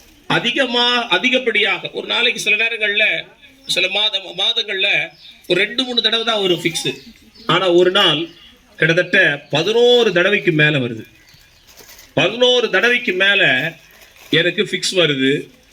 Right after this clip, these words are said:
என்னுடைய சரீரத்துல இருக்கிற எல்லா பலனும் போயிடுச்சு. ஒரு கட்டத்துல நான் சாகக்கூடிய நிலைக்கு போகக்கூடிய அந்த நிலை வந்துருச்சு. என் தகப்பனார் இந்த நிலையை பார்த்துட்டு பயந்துட்டு என்னை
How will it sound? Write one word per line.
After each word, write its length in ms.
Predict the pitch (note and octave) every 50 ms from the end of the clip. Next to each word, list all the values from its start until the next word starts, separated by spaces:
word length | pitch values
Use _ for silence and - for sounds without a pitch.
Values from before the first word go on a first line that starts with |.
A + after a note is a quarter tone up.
| _ _ _ - - -
என்னுடைய 400 | D3 D3 D#3 D#3+ D3+ D3+ C#3+ C#3 C3+ -
சரீரத்துல 360 | E3 F3 G3+ G#3 G#3 - G#3+
இருக்கிற 240 | F#3 F#3 E3 E3 D#3+
எல்லா 320 | D3+ E3 F#3 F#3+ G3 F#3+
பலனும் 600 | D#3 C3 D#3 E3 F3 F3+ F3 F3 F#3 F#3+ F#3 D#3+ -
போயிடுச்சு. 420 | D3+ D3 D3 C3+ B2+ B2+ - - - - _ - - - - - - - - - - - - - - - - -
ஒரு 180 | - D3+ E3+ E3
கட்டத்துல 720 | D#3+ E3+ F3 - - G3 - F#3 F3 D3+ D3 D#3 E3+ E3+ - - _ _ - -
நான் 320 | C#3 C3+ D3+ D#3 D#3 D3 - -
சாகக்கூடிய 600 | D#3 D#3 F3 F#3+ G3 G#3+ G3+ - G3 F#3+ F#3 F#3
நிலைக்கு 360 | E3 E3 E3 F3+ F#3 F#3 F3+ D#3+
போகக்கூடிய 840 | - - D#3+ D#3+ E3 E3 E3 D#3+ D#3 D3 C#3 C3+ C3 B2 A#2+ - - - -
அந்த 200 | - C3+ C#3 C#3
நிலை 240 | C3 C3 C#3+ D3+ C#3+ B2
வந்துருச்சு. 380 | A#2+ A#2 B2 A#2 - - - - - - - - - - - - - - - - - - - - -
என் 120 | C3 C3+
தகப்பனார் 520 | C3+ D3+ D#3+ F#3+ G3 F#3+ - F#3+ F#3 F3+ E3+
இந்த 160 | D#3 D#3+ D3
நிலையை 520 | C3 C3 C#3 D#3 D#3+ F3 G3 G3 F#3 - -
பார்த்துட்டு 340 | E3+ F3 F3 F3 - D#3 C#3+ B2+
பயந்துட்டு 680 | D3+ D#3+ E3+ F3 E3 D#3 - D#3+ D#3+ C#3 A#2 G#2+ - - - _ _ _ _ _ _ _ _ -
என்னை 480 | C#3 D3 D3+ D#3 D3 C3+ A#2+ G#2+ G2